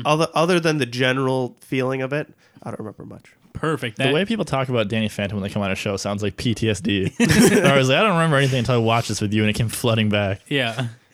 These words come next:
Speaker 1: I have a nightmare about a month. I wake up in a cold sweat.
Speaker 2: <laughs>
Speaker 3: You might.
Speaker 1: He's a phantom.
Speaker 3: <laughs> Screaming.
Speaker 2: <laughs> If there's one thing to take away from the episode, it is that he's a phantom. <laughs> Uh, so before we dive on into the episode, Chris,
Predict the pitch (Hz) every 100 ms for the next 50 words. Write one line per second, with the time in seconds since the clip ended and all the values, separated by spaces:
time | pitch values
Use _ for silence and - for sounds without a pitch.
0 | 139 151 151 127 127 127 131 131 135 131
1 | 127 139 117 113 120 120 110 113 117 -
2 | 113 123 220 190 185 - _ _ 147 110
3 | 151 110 - - - 208 233 269 262 -
4 | - 123 - - - - - - - -
5 | - - 202 151 - 175 107 107 117 120
6 | 240 226 - 208 - - - - - 135
7 | 135 160 175 185 180 165 156 151 139 143
8 | 131 - 117 120 113 117 151 135 131 139
9 | 131 123 107 - - - - - - 156
10 | 170 208 160 196 196 190 180 196 - 175
11 | - - - - - - 151 170 165 160
12 | 160 196 190 190 165 175 254 269 214 180
13 | 175 165 147 147 - 143 139 147 - 247
14 | -